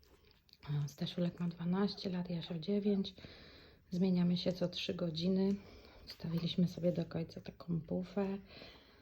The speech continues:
na której tak sobie siedzimy i czuwamy, drzemiemy. Rozkładamy na noc materace, poduszki, kocyki. Kojec Suni, porodówka, jest zbudowany w garażu,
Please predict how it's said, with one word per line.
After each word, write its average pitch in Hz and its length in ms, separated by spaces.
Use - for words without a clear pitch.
na 180 160
której 170 400
tak - 180
sobie 175 260
siedzimy 180 580
i 170 180
czuwamy, 175 520
drzemiemy. 180 680
Rozkładamy 175 720
na 165 120
noc 165 380
materace, 175 800
poduszki, 170 640
kocyki. 185 840
Kojec 175 420
Suni, 185 420
porodówka, 165 640
jest 165 300
zbudowany 175 640
w 156 140
garażu, 170 760